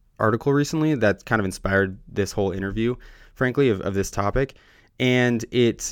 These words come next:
talked about in the past, like, three years, I think it started in twenty nineteen to now, or twenty eighteen, and it talked about how, you know, college enrollment rates are down significantly. I think it, I think it mentions three million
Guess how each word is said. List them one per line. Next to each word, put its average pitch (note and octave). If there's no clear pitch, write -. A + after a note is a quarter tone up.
talked E3+
about A2+
in G#2
the G2+
past, G#2
like, G2+
three G#2+
years, G2+
I -
think G2
it F2+
started G2
in F#2+
twenty F#2+
nineteen F#2
to G2
now, F2+
or F2+
twenty F#2
eighteen, F2
and F2+
it F2
talked F#2
about F2+
how, F2
you F#2
know, E2+
college G2
enrollment F#2
rates F2
are E2+
down F2
significantly. F#2
I -
think F2+
it, F2+
I -
think G2
it E2
mentions F2+
three F#2+
million F2+